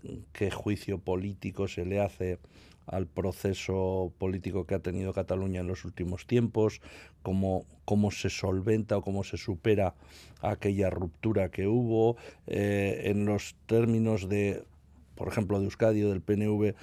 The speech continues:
estamos hablando del término nación, de, de, del término bilateralidad, de, de, de palabras que se usan mucho, pero cada uno les suele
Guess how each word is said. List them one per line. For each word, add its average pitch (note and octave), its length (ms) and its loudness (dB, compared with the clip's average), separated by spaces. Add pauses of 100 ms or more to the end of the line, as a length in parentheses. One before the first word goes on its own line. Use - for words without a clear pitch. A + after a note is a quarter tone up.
(140)
estamos A2 320 0
hablando G#2 400 0
del F#2 300 -2
término G2+ 500 0
nación, A2+ 640 0 (340)
de, F#2+ 380 -2
de, F2 460 -4
del F#2+ 180 -4
término G2+ 480 0
bilateralidad, G2 1000 2
de, G2 160 0
de, F#2+ 320 -6 (160)
de G2+ 100 -2
palabras A2+ 640 4 (440)
que G2+ 920 2 (120)
se - 220 -2
usan A#2+ 320 4
mucho, D#3 420 2
pero G2+ 240 0
cada G2 180 0
uno A2 200 0
les G#2 160 2
suele G#2 420 0